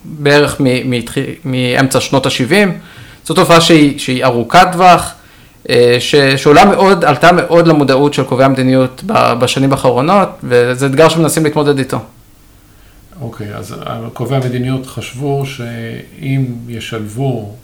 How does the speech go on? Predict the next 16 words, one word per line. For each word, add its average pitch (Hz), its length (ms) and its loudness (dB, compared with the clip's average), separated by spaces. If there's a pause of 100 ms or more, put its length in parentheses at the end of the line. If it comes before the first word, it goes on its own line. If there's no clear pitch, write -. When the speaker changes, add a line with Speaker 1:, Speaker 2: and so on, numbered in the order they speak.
(120)
Speaker 2:
עובדים 110 480 -8
יותר 110 380 -10
ויותר 117 460 -10 (920)
בתעשיות 113 640 -10
ההייטק, 151 760 -8 (160)
אז 110 340 -16 (120)
זה 127 220 0
הדרך 123 500 -2
להעלות 113 320 -12
את - 60 -16
הפריון. 101 340 -12 (180)
Speaker 1:
כן, 262 180 4
ויש 190 300 2
Speaker 2:
זה 143 80 2
מה 135 60 -2
שבו-, 139 220 -2